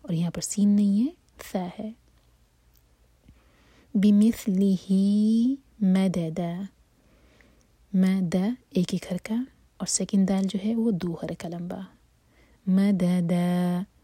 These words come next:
فتح کی تنوین پر رک رہے ہیں تو یہ ہے مد عوض عن التنوین۔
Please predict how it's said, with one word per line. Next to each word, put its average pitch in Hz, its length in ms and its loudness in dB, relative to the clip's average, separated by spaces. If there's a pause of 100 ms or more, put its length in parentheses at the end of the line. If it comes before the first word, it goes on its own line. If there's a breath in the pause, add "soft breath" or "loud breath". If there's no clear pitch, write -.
(420 soft breath)
فتح - 220 -8
کی - 120 -10
تنوین 185 360 0
پر 233 180 -2
رک 208 200 -2
رہے 214 80 2
ہیں 285 200 -2 (380)
تو - 100 -6
یہ 170 220 -2
ہے 185 40 -2
مد 170 240 -4
عوض 165 500 -4 (260)
عن 185 180 0
التنوین۔ 185 680 -2